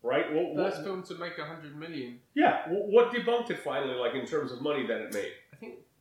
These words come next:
Speaker 1: Was it, like, one of the Terminators?
Speaker 2: I think it was Back to the Future. I think.
Speaker 1: Was it Back to, oh, was it Back to the Future?
Speaker 2: Mm.
Speaker 1: Yeah.
Speaker 2: Or E T. One of them. It might be an E T.
Speaker 1: Uh, maybe, maybe. But it's, it, it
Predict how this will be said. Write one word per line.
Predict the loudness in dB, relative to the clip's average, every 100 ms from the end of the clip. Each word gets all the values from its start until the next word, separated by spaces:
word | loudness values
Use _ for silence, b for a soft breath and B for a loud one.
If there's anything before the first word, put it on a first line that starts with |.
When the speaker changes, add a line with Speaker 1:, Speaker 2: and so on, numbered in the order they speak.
| -6
Speaker 1:
Was | -4
it, | -4 0
like, | 0 0
one | -2 0
of |
the | -2 0
Terminators? | 2 4 2 2 -2 -8
Speaker 2:
I | -12
think |
it | -14
was |
Back | -6 -6 -6
to |
the | -12
Future. | -12 -14 -14 -16 -18 _ _ _ _ -20
I |
think. | -16 -12
Speaker 1:
Was | -8
it | -2
Back | -2
to, | -2 2
oh, | 4 6
was | 4
it |
Back | 2 -2
to | -6
the | -8
Future? | -8 -8 -14 -16 _ _
Speaker 2:
Mm. | -20 -20 -20 -20 _ _ _ _ _ _ _ -6
Speaker 1:
Yeah. | -4
Speaker 2:
Or | -2 -2
E | -4
T. | -8 -10 -12 _ _ _ _ _ _ _ _ _ -20
One | -18
of | -18
them. | -20 -20 _ _ _ _ _ -14
It |
might | -12
be | -12
an | -18
E | -18
T. | -16
Speaker 1:
Uh, | -10
maybe, | -2 0 0 -6 -12
maybe. | -12 -12 -12 -20 b b 2
But | 4
it's, | 4 2 -4
it, | -4 0
it | -2 -2